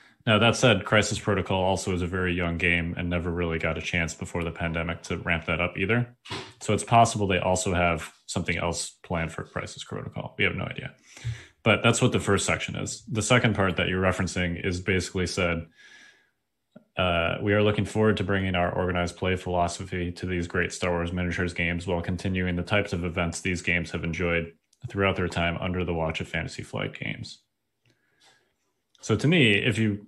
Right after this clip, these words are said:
if you read that with good faith, it basically says we're gonna continue running tournaments, like convention level tournaments. Um, but I don't know. There's a lot of, like,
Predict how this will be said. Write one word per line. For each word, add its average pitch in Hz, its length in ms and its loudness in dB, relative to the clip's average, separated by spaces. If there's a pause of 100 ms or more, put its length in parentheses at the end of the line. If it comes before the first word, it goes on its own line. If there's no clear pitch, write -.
if 110 120 2
you 117 100 6
read 127 200 8
that 113 240 6
with 104 400 2 (760)
good 107 180 2
faith, 101 380 4
it 101 240 -4 (120)
basically 101 540 4
says 92 580 4
we're 101 200 0
gonna 92 160 2
continue 92 420 0
running 87 460 0
tournaments, - 640 -2 (300)
like 92 160 0
convention 92 460 2
level 85 200 0
tournaments. - 600 -6 (1300)
Um, - 480 -2 (1080)
but 98 180 2
I 101 100 4
don't 98 120 4
know. 90 120 2
There's 92 180 2
a 104 60 2
lot 101 200 6
of, 92 120 2
like, 87 320 0